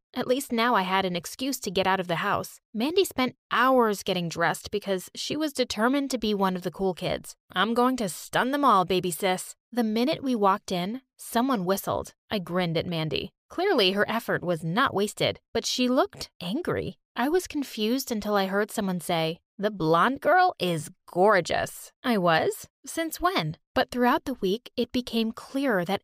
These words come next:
everyone thought I was beautiful. Add to the fact that everyone who saw my art wanted me to do a piece for them,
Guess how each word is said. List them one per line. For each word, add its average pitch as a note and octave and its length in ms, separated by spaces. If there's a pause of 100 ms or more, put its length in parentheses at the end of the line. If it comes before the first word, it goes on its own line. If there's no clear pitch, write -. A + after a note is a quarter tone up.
(140)
everyone B3 500
thought F#3 300 (120)
I A#3+ 260
was G3+ 200
beautiful. - 560 (120)
Add E4 160
to D#4+ 100
the C4+ 100
fact B3 320
that G#3 200
everyone B3 380
who G#3+ 120
saw G#3+ 320
my G3+ 200
art G#3 340
wanted G#3+ 460
me A#3 220
to A#3 100
do G3+ 120
a F#3 60
piece C#4 300
for G3 120
them, E3+ 260